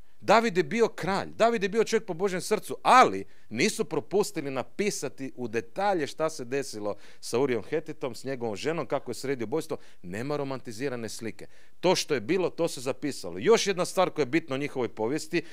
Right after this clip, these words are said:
želim da to registrirate. Samo jedan primjer. David je vladao njegovo pleme oko tristo godina. Judino pleme.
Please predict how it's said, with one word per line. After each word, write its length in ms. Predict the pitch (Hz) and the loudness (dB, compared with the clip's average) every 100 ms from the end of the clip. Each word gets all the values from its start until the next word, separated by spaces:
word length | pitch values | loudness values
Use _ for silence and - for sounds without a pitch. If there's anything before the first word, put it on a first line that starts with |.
| - | -6
želim 280 | 101 160 143 | 4 4 4
da 80 | 123 | 0
to 180 | 151 | 2
registrirate. 800 | 151 117 117 - 107 113 123 185 - - - - - - - - - | 2 2 -4 -2 -2 -2 -2 -4 -4 -8 -12 -12 -12 -12 -12 -12 -10
Samo 260 | - 175 180 | 0 4 6
jedan 240 | 185 180 | 6 4
primjer. 380 | 127 123 95 65 - - | 0 -2 -4 -8 -12 -12
David 420 | - 127 208 202 151 | 2 8 10 8 4
je 80 | |
vladao 500 | 139 127 196 180 139 131 - - - - | 2 6 6 6 4 0 -6 -12 -12 0
njegovo 340 | 143 180 156 | 2 4 2
pleme 300 | 151 165 185 | 2 2 2
oko 160 | 170 139 | 2 0
tristo 420 | - 202 - 156 | 0 0 2 0
godina. 480 | 131 143 92 85 65 - - - - - - - - - | 4 2 2 -8 -10 -12 -12 -12 -12 -12 -12 -12 -12 -8
Judino 580 | 120 - 147 143 107 98 | -8 2 2 4 0 -4
pleme. 380 | 104 90 71 | -6 -8 -8